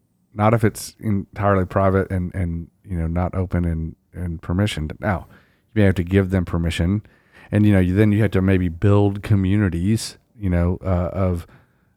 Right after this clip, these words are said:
of trading partners or whatever that, that are all permissioned. But those kind of things exist today,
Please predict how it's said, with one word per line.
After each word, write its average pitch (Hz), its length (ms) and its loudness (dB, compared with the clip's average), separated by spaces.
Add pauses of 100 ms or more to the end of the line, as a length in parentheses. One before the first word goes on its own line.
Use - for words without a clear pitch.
of 87 160 -2
trading 87 360 0
partners 87 440 -2
or 90 60 0
whatever 87 580 0 (140)
that, 98 280 -2
that 98 80 0
are 90 200 0
all 87 120 -2
permissioned. 90 520 -2 (260)
But - 140 -4
those 156 160 2
kind 127 180 0
of 113 80 -2
things 104 240 0
exist 92 340 -2
today, 90 440 -4